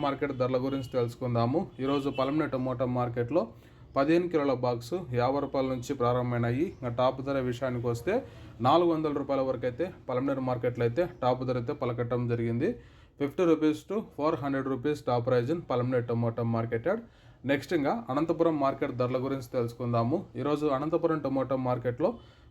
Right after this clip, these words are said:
పదిహేను కిలోల బాక్సు యాభై రూపాయల నుంచి ప్రారంభమైనాయి. ఇంకా టాప్ ధర విషయానికి వస్తే ఐదు వందల రూపాయల వరకు అయితే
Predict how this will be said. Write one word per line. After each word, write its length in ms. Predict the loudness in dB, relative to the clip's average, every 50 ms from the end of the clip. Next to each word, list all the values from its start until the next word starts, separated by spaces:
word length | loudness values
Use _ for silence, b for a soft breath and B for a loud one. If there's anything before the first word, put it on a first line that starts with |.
| -2
పదిహేను 340 | 2 2 4 4 2 2 0 0
కిలోల 180 | 2 4 4 2 2 2
బాక్సు 320 | 0 -2 -2 -4 -6 -6 -6 -6 -6 -4 -2 0
యాభై 200 | 0 0 0 -2 -2
రూపాయల 240 | -2 -2 -2 -2 -2 -4
నుంచి 200 | -6 -4 -4 -4 -2
ప్రారంభమైనాయి. 640 | 0 2 2 2 2 0 0 0 0 0 2 0 0 -2 -2 -6
ఇంకా 140 | -4 -4 -2 2 2
టాప్ 180 | 2 2 2 0 -2
ధర 80 | -2 -2 -2 -2
విషయానికి 340 | -4 -4 -4 -4 -2 -2 -2
వస్తే 240 | -2 -2 0 0 0 0 B B B B B B B B 4 4
ఐదు 160 | 6 6 6 4 4
వందల 200 | 4 4 4 2 2
రూపాయల 240 | 2 0 0 2 2 2
వరకు 180 | 0 0 -2 -2 -4
అయితే 180 | -2 -4 -6